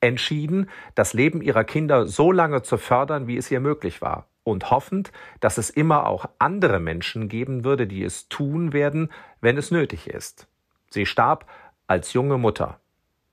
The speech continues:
Heute würde sie stolz auf das sehen, was aus den Anfängen geworden ist, die jedes Ultraschallbild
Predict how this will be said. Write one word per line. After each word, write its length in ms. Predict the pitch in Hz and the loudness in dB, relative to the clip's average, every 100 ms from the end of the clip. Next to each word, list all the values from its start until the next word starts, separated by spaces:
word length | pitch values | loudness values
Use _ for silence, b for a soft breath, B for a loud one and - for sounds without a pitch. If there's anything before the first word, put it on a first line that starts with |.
| _ - | _ 2
Heute 440 | 123 156 175 180 B B B | 2 4 0 -2 B B B
würde 200 | 123 135 | 0 2
sie 140 | 131 143 | 2 -2
stolz 400 | - 147 165 - | 2 2 2 0
auf 220 | 92 - | -2 0
das 280 | 110 120 - | 0 0 0
sehen, 320 | 123 143 151 B B _ | 0 0 -4 B B _
was 180 | 104 - | 0 0
aus 160 | 120 | -2
den 220 | - 104 - | 0 0 2
Anfängen 560 | 117 147 160 147 139 131 | 0 0 0 0 0 0
geworden 440 | 110 104 117 123 | 2 4 2 2
ist, 400 | - 110 - - b b b _ | -2 -4 -6 -14 b b b _
die 200 | 104 92 107 | -4 -4 -2
jedes 480 | 98 147 160 - | 0 2 0 -2
Ultraschallbild 1400 | - 131 139 - 117 107 - 110 110 104 101 95 - | -2 0 0 0 0 0 0 0 0 -2 -2 -4 -12